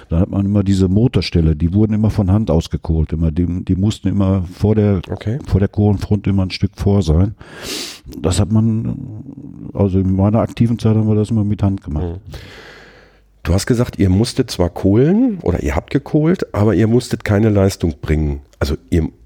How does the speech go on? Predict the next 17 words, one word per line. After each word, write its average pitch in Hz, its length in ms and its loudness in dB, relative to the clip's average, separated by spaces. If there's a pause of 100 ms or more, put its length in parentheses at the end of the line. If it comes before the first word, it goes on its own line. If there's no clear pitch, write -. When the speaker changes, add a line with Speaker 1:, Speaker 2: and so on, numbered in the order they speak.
(100)
Speaker 2:
nicht 92 420 2 (640)
so 87 280 2
viel 113 560 2
Kohle 110 400 2
fördern, 104 680 2
wie 95 160 0
beispielsweise, 90 800 0
wenn 92 100 2
das 90 200 0
ein 95 60 2
normaler, 87 800 2
normaler 85 420 2
Streb - 340 -2
gewesen 87 360 0
wäre, 87 360 2
wo 85 100 2
die, 80 480 0